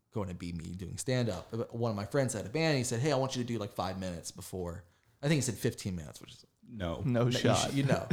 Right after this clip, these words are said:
Speaker 1: <laughs> fifteen minutes, you know, <laughs> it's, yeah. It, um, it's like when you do a speech and you d-, like, you're like, "Yeah, I could do an hour," and you d-, do, like, three minutes. You're
Speaker 2: Right.
Speaker 1: like, "What? Any questions?"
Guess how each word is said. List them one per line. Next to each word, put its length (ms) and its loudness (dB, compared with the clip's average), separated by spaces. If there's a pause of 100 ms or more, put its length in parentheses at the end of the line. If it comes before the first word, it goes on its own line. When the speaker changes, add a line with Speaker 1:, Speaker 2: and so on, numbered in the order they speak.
(160)
Speaker 1:
<laughs> 220 -20
fifteen 360 6
minutes, 220 6
you 80 10
know, 280 10
<laughs> 260 4
it's, 220 2 (120)
yeah. 240 4 (240)
It, 180 2
um, 560 6 (440)
it's 160 -2
like 120 6
when 100 8
you 60 6
do 160 8
a 40 6
speech 600 2 (100)
and 160 2
you 240 0 (220)
d-, 160 -16
like, 180 0
you're 80 2
like, 140 2
"Yeah, 120 0
I 40 -2
could 120 -2
do 120 6
an 40 4
hour," 260 2
and 80 0
you 40 -2
d-, 160 -6
do, 100 2
like, 120 2
three 180 0
minutes. 300 2
You're 80 8
Speaker 2:
Right. 80 8
Speaker 1:
like, 100 4
"What? 160 6
Any 140 4
questions?" 460 6